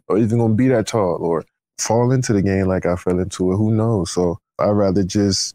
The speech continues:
me tell him, <laughs> you know, over time what I did. I don't want any pressure for anybody that's coming into my world to do what I like to do. I want them to explore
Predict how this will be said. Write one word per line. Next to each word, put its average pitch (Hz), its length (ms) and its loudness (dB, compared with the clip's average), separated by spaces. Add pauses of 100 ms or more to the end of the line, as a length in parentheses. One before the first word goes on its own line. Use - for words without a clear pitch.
(160)
me 107 220 0
tell 104 280 0
him, 104 260 0
<laughs> 117 320 2
you 95 120 0
know, 107 120 2
over 107 220 0
time 113 360 0
what 101 140 2
I 101 100 2
did. 110 440 2 (280)
I 104 60 -2
don't 120 100 2
want 117 160 2
any 104 160 2
pressure 113 420 -2
for 98 120 -4
anybody 95 640 0 (120)
that's 95 160 -2
coming 101 260 -2
into 95 220 -6
my 92 120 -2
world 92 280 0
to 87 80 -6
do 92 200 -2
what 92 140 0
I 90 80 0
like 87 280 -2
to 85 60 -12
do. 87 280 -4
I 90 40 -6
want 92 200 -6
them 90 80 -10
to 85 60 -8
explore 90 420 -4